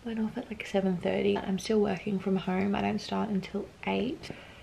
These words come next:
Now I'm just gonna go have a shower, chuck some trackies on. It's a real gloomy day today. Excuse my gross windows. Like, that's the sky.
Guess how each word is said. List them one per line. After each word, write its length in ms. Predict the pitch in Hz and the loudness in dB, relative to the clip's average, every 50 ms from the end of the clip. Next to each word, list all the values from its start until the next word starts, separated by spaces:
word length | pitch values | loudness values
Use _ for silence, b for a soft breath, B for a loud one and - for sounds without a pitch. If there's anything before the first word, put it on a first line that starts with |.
| B B B - - - - | B B B -20 -16 -6 -4
Now 100 | 240 240 | -2 -2
I'm 100 | 247 254 | -2 -2
just 180 | 247 247 - | -4 -6 -6
gonna 140 | - 247 240 | -6 -4 -2
go 60 | 240 | -2
have 180 | 220 208 214 220 | -2 -2 -2 -2
a 20 | |
shower, 400 | 240 - - 214 190 190 196 196 | -2 0 2 2 2 2 2 2
chuck 220 | 190 - - - - | 0 -2 -4 -6 -2
some 180 | - 202 196 | 0 2 2
trackies 380 | 190 190 - 190 175 - 196 190 | 2 2 0 -2 -2 -2 0 0
on. 120 | 185 185 180 | 2 2 0
It's 180 | 180 - - | -2 -2 -2
a 60 | 190 180 | -2 -2
real 340 | 180 185 185 185 185 185 | 0 0 2 2 4 4
gloomy 420 | 185 175 - - 196 190 196 - - | 2 0 -2 -2 -2 0 -2 -2 -2
day 200 | - - - - | 0 2 2 2
today. 520 | - - - - - - - - - - - - - - - - - - - | 2 2 2 2 2 2 2 2 4 4 4 4 2 -2 -16 -20 -20 -16 -12
Excuse 420 | - - - - - 196 196 - | -6 -4 -4 -2 0 -2 0 0
my 100 | 214 214 | 0 -2
gross 500 | 208 - - - 190 190 196 208 202 - | -2 -2 -4 -4 -2 -2 0 -2 -2 -2
windows. 600 | - 202 190 185 190 - - - - - 233 - - - - - - - _ _ _ _ - - - - - - - - B B B B B B B B B - - - - - - - - - - | 0 2 2 2 2 2 2 2 0 0 -2 6 8 8 8 8 4 -14 _ _ _ _ -10 -10 -10 -10 -14 -20 -18 -18 B B B B B B B B B -20 -20 -20 -20 -20 -20 -20 -20 -14 -12
Like, 100 | 226 226 | -10 -8
that's 360 | - 220 214 196 - - - | -6 -4 -2 -2 -2 -4 -6
the 120 | - - - | -8 -8 -8
sky. 560 | - - - - - - - - - - 214 | -8 -6 -4 -2 -2 -2 -2 -4 -6 -10 -12